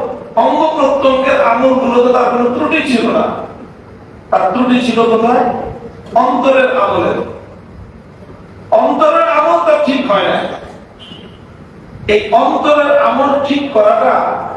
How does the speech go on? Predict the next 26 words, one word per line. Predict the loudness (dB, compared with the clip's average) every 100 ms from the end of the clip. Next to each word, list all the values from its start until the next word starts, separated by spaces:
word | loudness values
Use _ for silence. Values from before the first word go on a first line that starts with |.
| -14 -20 -20 -20 -20 -20 -10
এটা | -4 -2 0
বাহ্যিক | 0 0 -2 -2 -2 -2 -2
আমল | 0 2 0 0
ঠিক | -4 -2
করার | 0 2 0
চেয়েও | 0 2
কঠিন। | 2 0 -2 -6 -8 -12 -16 -20 -20 -20 -20 -20 -20 -20 -20 -20 -20 -20 -18 -18 -16 -18 -18 -18 -18 -18 -20 -20 -20 -16 -2
মানুষের | 0 2 2 2 2 2
দেহকে | 2 4 4 2
তত | 2 0 0 -2
সহজে | 0 0 2 2
এক |
জায়গায় | 2 2 2 0 0
আটকে | -2 0 2
রাখা | 2 2 2
যায়, | 2 0 -4 -10 -16 -18 -20 -20 -20 -20 -14 -4
মানুষের | -2 0 0 2
অন্তরকে | 2 2 2 0 0 0
এত | 0 0
সহজে | 2 2 2
এক | 2
জায়গায় | 2 2 2
আটকে | 2
রাখা | 2 2
যায় | 0 -4 -6 -12 -16 -18 -18 -20 -20 -20 -20 -20 -20 -20 -6 0
না। | 0